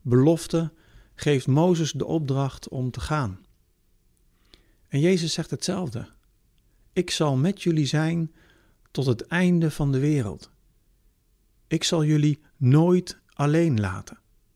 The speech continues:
De belofte tegen Mozes klinkt vandaag dus ook voor jou en mij. Dat Jezus zegt, "Ik zal er zijn."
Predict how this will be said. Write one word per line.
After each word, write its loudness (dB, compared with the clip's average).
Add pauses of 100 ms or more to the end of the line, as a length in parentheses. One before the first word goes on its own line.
(600)
De -2
belofte 2
tegen 2
Mozes 2
klinkt 0
vandaag 0
dus -2
ook 0 (260)
voor 2
jou 2
en 0
mij. -2 (560)
Dat -6
Jezus 0
zegt, -6 (380)
"Ik -6
zal -2
er -4
zijn." -4